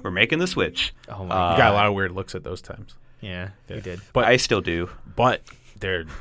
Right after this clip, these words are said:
Speaker 3: those record high sales numbers, you can't discount your efforts.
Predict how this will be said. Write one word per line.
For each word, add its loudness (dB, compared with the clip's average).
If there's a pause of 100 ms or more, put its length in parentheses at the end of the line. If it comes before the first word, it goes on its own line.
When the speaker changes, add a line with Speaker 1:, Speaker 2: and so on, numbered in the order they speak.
Speaker 3:
those -8
record -4
high 4
sales 2
numbers, -6
you -8
can't -8
discount -6 (260)
your -6
efforts. -8